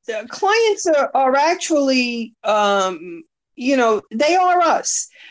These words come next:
They've got family members who might need to go on unemployment. They do need to know that unemployment is taxable. You know, it's salary, and it may, for the feds, and it may be salary in your state. I think there's four or five states that don't charge, uh,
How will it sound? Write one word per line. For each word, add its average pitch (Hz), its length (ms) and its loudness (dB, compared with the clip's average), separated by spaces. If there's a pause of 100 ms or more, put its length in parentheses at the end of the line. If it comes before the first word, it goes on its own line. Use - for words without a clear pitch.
(140)
They've 302 260 0
got 330 240 0
family 349 460 0
members 311 460 0
who 320 100 -2
might 277 260 0
need 269 220 -2
to 285 80 -4
go 262 260 0
on 254 80 0
unemployment. 247 840 0 (140)
They 196 140 0
do 226 220 -4
need 254 240 0
to 254 120 -4
know 233 260 0
that 240 160 0
unemployment 220 720 -2
is 330 160 -6
taxable. 311 680 0
You 220 120 -4
know, 208 180 2
it's 220 240 -2
salary, 220 640 2
and 180 160 -6
it 170 140 -10
may, 208 300 0 (100)
for 208 80 0
the 180 140 0
feds, 247 500 0 (380)
and 208 120 2
it 214 100 2
may 240 200 2
be 240 140 -2
salary 233 600 2
in 208 120 0
your 196 160 0 (100)
state. 254 300 2
I 165 120 2
think 208 240 -2
there's 190 240 -2
four 202 220 2
or 202 60 0
five 190 280 0
states 208 400 -2
that 165 200 -4
don't 208 260 -2
charge, 180 500 -2
uh, 175 240 0